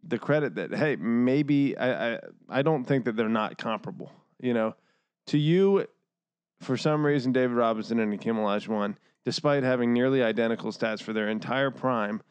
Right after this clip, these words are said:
you know, and having relatively similar games, um,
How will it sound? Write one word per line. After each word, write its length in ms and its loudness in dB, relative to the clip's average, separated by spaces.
you 80 -2
know, 120 2
and 100 0
having 460 -2
relatively 720 0
similar 480 0
games, 520 -2
um, 580 0